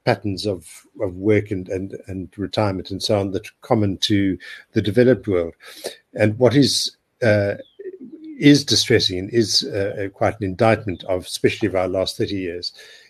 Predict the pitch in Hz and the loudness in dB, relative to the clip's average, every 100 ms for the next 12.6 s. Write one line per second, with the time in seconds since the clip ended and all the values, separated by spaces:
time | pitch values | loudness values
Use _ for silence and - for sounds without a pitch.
0 | _ 113 101 110 104 107 - - 139 104 | _ 2 2 2 0 0 -4 2 4 4
1 | 113 113 92 104 101 - 95 - - 110 | 2 2 2 0 -2 -4 -10 -4 -2 -2
2 | 104 107 104 101 120 107 95 87 - 92 | -4 -4 -4 -4 -6 -6 -6 -6 -8 -8
3 | 90 - 85 95 - _ _ _ _ - | -8 -10 -12 -14 -16 _ _ _ _ -20
4 | - - 120 101 - 107 98 - - 143 | -20 -10 -10 -10 -6 0 -2 -2 4 6
5 | - 101 87 87 87 - 101 82 98 87 | 6 -2 -6 -4 -4 -4 -12 -12 -12 -14
6 | - 95 87 - - - - 95 - - | -6 -6 -6 -10 -12 -16 -12 -12 -10 -2
7 | 127 113 104 92 85 - 104 - 98 - | 2 2 0 -2 -6 -2 -4 -2 -6 -4
8 | 104 92 - - - _ - 101 87 104 | -4 -4 -6 -18 -20 _ -4 -2 0 0
9 | 104 95 104 87 101 92 90 85 120 87 | 0 -2 -6 -6 -4 -4 -6 -6 -6 -4
10 | 90 107 107 110 104 92 90 104 101 90 | 2 2 2 0 -2 -2 -2 -2 -2 -6
11 | 90 - - - - 135 110 101 95 - | -8 -16 -20 -12 0 2 4 4 2 0
12 | 95 85 - 117 104 98 | -6 -4 -2 0 0 -2